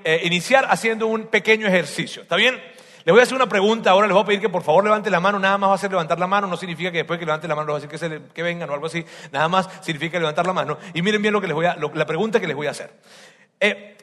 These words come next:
¿cuántos de ustedes en el tiempo desde que aprendieron a caminar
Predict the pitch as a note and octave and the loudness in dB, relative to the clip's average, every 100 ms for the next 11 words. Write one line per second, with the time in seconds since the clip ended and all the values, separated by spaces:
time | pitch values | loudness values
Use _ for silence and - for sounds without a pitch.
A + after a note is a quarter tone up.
0 | _ - C4 D4 D4 C#4+ A3+ G3+ D#3 G#3 | _ 0 4 4 2 -2 0 -4 0 4
1 | E3+ C#3+ D3+ D3 - _ _ _ _ - | 4 2 -2 -6 -18 _ _ _ _ -4
2 | G3+ G#3 G3+ G3+ - _ _ A#3+ C4 B3 | -2 0 -2 -4 -18 _ _ 0 0 -2
3 | - C4+ B3+ - - D3+ G3 F#3 F#3+ G3 | 0 0 0 -6 -18 0 0 2 0 2
4 | F#3 F#3 F#3 F#3+ A#3 A#3+ G#3 G3+ F#3 F#3+ | 0 0 -4 -2 0 0 0 0 0 0
5 | G#3 F#3+ D3+ - - | 2 2 0 -6 -20